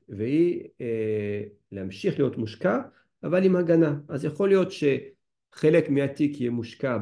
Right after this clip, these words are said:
בקרן מהסוג הזאת, או הקרן שלנו, או כל קרן אחרת שנסחרת, אה, בארצות הברית,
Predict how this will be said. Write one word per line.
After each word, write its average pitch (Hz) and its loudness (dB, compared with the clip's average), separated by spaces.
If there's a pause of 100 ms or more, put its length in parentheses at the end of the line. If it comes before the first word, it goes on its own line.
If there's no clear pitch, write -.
בקרן 107 -4
מהסוג 107 -4
הזאת, 147 -2
או 120 -4
הקרן 110 -6
שלנו, 147 0
או 120 0
כל 123 -2
קרן 113 -2
אחרת 113 -2 (400)
שנסחרת, 107 -4
אה, 104 0
בארצות 101 -4
הברית, 180 2